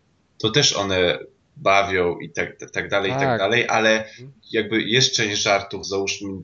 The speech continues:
Speaker 1: nie wiem, dwadzieścia procent już tych żartów, że już jest ta kropelka, z-, jak-, już się wylewa według mnie. Jest jakby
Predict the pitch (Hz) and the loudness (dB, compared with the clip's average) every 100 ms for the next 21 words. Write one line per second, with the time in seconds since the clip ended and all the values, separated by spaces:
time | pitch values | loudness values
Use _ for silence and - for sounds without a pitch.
0 | - _ _ - 101 92 82 98 107 - | -16 _ _ -4 -2 -2 -2 -2 0 0
1 | 101 - 98 101 87 - 98 - 92 - | -2 -2 -4 -4 -6 -10 -4 0 0 2
2 | 139 135 - - - - 104 123 135 - | -2 -2 -10 -20 -12 -2 2 4 4 2
3 | 131 - 117 123 113 127 123 123 120 117 | 0 0 -2 -2 0 2 0 2 2 4
4 | 113 110 - - 101 101 143 113 - 135 | 2 -2 -6 -6 -6 -6 -4 -2 0 0
5 | 117 123 117 101 87 85 85 - 87 80 | 0 2 2 2 -2 -4 -6 -8 -4 -4
6 | 67 - _ - 110 110 113 110 120 117 | -4 -8 _ -4 -2 0 0 0 0 0